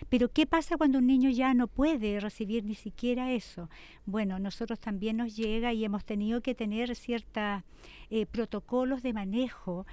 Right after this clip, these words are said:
al interior como, como profesores, como profesionales, para de alguna manera canalizar, porque ese dolor nos llega, son niños que nosotros, em, que se crean lazos de afecto absolutamente con todo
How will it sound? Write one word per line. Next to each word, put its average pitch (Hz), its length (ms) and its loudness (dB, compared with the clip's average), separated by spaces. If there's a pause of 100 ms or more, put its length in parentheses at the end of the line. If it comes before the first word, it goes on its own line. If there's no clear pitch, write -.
(180)
al 202 160 -4
interior 196 600 -2
como, 202 580 -2
como 202 220 -4
profesores, 240 680 0
como 214 200 0
profesionales, 214 680 -2 (300)
para 220 220 0
de 202 80 -4
alguna 254 320 2
manera 294 540 4 (160)
canalizar, 262 880 2 (380)
porque 233 280 0
ese 320 200 -2
dolor 285 320 2
nos 277 200 2
llega, 311 320 2
son 226 280 -2
niños 285 320 4
que - 160 -4
nosotros, 262 500 -4 (380)
em, 214 540 0 (880)
que 240 160 -4
se 214 200 -8
crean 190 400 -4
lazos 220 640 2
de 311 80 0
afecto 294 680 -4 (420)
absolutamente 247 1000 0
con 247 200 2
todo 277 460 -4